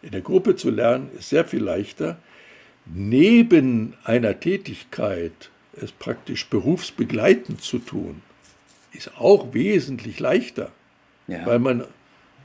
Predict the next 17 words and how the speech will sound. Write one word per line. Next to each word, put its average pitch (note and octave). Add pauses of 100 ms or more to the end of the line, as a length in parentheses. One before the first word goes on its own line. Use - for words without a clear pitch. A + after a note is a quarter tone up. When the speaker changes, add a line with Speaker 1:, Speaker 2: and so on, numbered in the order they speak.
Speaker 1:
ja -
nicht B2+
so D3+
darauf A#2
angewiesen C3
ist, -
dass C3
das A#2+
am G2+
Ende D3
dann B2 (240)
auch G2
wirklich -
klappt. - (540)
Und A2
wenn C3+
man A#2+